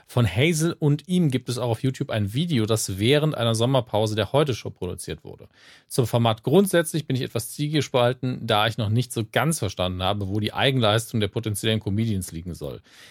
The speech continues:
Entwickeln sie auch ihre Texte selbst? Das machen ja größtenteils nicht mal die hauptberuflichen Comedians. Und Bühnen- <laughs> beziehungsweise Medienpräsenz haben ja alle Gäste-Promis, Promis mehr oder weniger.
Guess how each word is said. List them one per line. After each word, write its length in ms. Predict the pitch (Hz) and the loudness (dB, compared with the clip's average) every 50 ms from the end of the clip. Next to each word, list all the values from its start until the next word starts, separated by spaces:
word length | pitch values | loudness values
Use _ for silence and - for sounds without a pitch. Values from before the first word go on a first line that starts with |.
| - _ _ | -20 _ _
Entwickeln 480 | - 113 101 - 147 147 165 143 131 | -2 0 2 0 2 2 4 4 4
sie 160 | 117 117 127 - | 4 2 0 0
auch 160 | 104 95 - | -2 -2 -4
ihre 200 | 101 90 90 - | -4 -4 -2 -2
Texte 340 | - 127 - - - 170 143 | -2 -2 -4 -4 -4 -2 2
selbst? 500 | 139 151 170 196 - - - - - _ | 2 2 2 0 -2 -6 -10 -14 -8 _
Das 160 | - 117 - 123 | -4 -2 2 2
machen 220 | 117 120 135 135 | 2 2 4 2
ja 80 | 117 110 | 0 0
größtenteils 580 | 110 117 131 127 - - - 127 113 117 113 - | 2 2 0 0 0 0 0 2 2 2 2 0
nicht 160 | 120 - - | -2 -2 0
mal 80 | 120 | 0
die 100 | 113 104 | 0 2
hauptberuflichen 720 | 107 127 147 - - - 104 98 90 87 87 85 - 98 | 2 2 0 0 -4 -10 -14 -14 -12 -12 -12 -12 -12 -10
Comedians. 500 | - - 90 90 92 95 98 107 113 - - - - - - - _ | -8 -6 -4 -4 -4 -2 -2 -2 -4 -6 -8 -14 -20 -20 -20 -8 _
Und 160 | - 113 101 | 0 0 2
Bühnen- 280 | 110 123 151 165 165 139 | 4 4 4 4 4 2
<laughs> 0 | |
beziehungsweise 580 | 120 - - 143 139 - - 127 120 117 117 | 0 0 0 0 0 2 2 2 2 4 4
Medienpräsenz 1000 | 113 127 139 147 135 - - 127 127 - 135 127 123 117 127 123 123 120 - - | 4 4 4 2 0 -2 -6 -8 -4 -2 -2 0 0 2 2 2 2 0 -2 0
haben 240 | 127 107 117 127 127 | 0 2 2 2 2
ja 120 | 120 - | 2 2
alle 260 | - 110 123 139 135 120 | 2 2 2 4 4 4
Gäste-Promis, 800 | 123 123 131 - - 120 - - - 120 117 120 110 - - _ _ | 4 2 2 0 -4 -8 -6 -4 0 2 2 2 2 0 -4 _ _
Promis 320 | - 135 123 123 110 - - | -2 2 2 2 2 2 2
mehr 180 | 113 113 110 | 2 4 4
oder 160 | 110 110 104 | 4 2 0
weniger. 420 | 101 104 101 98 87 - 80 - | 0 0 -2 -2 -4 -6 -10 -14